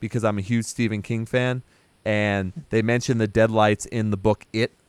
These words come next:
So that's one of the things that got me right away. I saw them on Ozfest. They were really nice guys, and the singer Duke had a really, really unique voice. It was almost like a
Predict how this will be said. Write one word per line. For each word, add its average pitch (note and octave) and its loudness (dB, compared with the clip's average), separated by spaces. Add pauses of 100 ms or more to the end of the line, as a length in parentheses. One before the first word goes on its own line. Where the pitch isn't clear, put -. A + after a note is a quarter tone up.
(120)
So B2 6
that's D3 6
one C#3+ 2
of C3 2
the A#2 -4
things C3 0
that A#2+ -2
got A#2+ 2
me A#2 0
right A2+ 4
away. G#2 4
I G2+ 4
saw C3 4
them C#3 4
on A#2+ 4
Ozfest. A2+ 0 (280)
They G#2+ 2
were G2+ 2
really B2+ 2
nice A2+ 0
guys, G2 0 (320)
and G#2 -2
the F#2+ -6
singer F3 2
Duke B2 -2 (260)
had B2 0
a A2+ 2
really, B2+ 0
really A#2 0
unique G#2+ -2
voice. A2 -2 (280)
It B2+ 2
was B2 0
almost G3+ 2
like D#3+ 2
a A#2+ 4